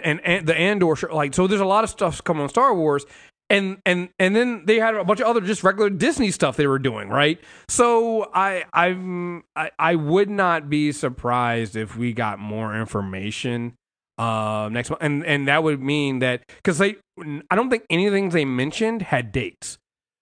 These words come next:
So it could be that, hey, <laughs> you're right. They're like, "Oh yeah, we already, here, here's a, here's a trailer for Armor Wars, 'cause we're actually doing that first." So I don't think we've gotten a, a, a set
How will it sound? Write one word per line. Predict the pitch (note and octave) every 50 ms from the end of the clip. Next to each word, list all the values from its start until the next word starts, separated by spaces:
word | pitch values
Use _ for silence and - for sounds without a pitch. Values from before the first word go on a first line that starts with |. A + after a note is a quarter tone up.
| _
So | - - G3+ G#3
it | G3+ F3+ C#3+
could | - - G3+ B3 A#3+ C#3+ B2+
be | G#3+ B3+ A3 D#3+ C#3 C3+
that, | B2+ C3 C3+ C3+ C3+ C3+
hey, | G#2+ D#3 G3 G#3 D#3+
<laughs> |
you're | B2 A#2 G#2+ G2 - -
right. | C#3+ G3 F#3+ C#3+
They're | C3 D#3+ E3
like, | D3+ C3+ C3+ - _ _ _ - -
"Oh | G#3
yeah, | G#3 G3 F3
we | D#3 E3 E3+
already, | E3 D#3+ D#3 D#3
here, | C#3 E3 F3+ D3 B2 A#2+ - _ _ _ _ _ _ _ -
here's | - G3+ G#3+ A3+ F#3+
a, | F#3+ D#3+ - -
here's | - F#3+ F#3+ G#3 G3
a | F#3+
trailer | D#3+ - - F3+ F3 D#3+ C#3
for | - D3 D3
Armor | C#3 C#3 B2+ A2+
Wars, | G2 F2+ E2 D#2+ - - - _ _ _ _ _ _ _ _ _ _
'cause | - D3+ C3 B2
we're | C#3 C3+
actually | B2+ B2 - B2+
doing | A#2 A2 G#2
that | G#2 G2
first." | - E2+ - - - - - -
So | - D#3+
I | D#3+
don't | G#3 A#3+ A3+
think | A3 G#3 F#3
we've | F3 F#3 E3 C#3+
gotten | B2 C3+ C3+ C#3+ C#3 C3 B2+ B2 B2 - -
a, | A2 A2+ -
a, | - B2 A2+ - -
a | A#2+
set | - - - D#3+ C#3+ C3+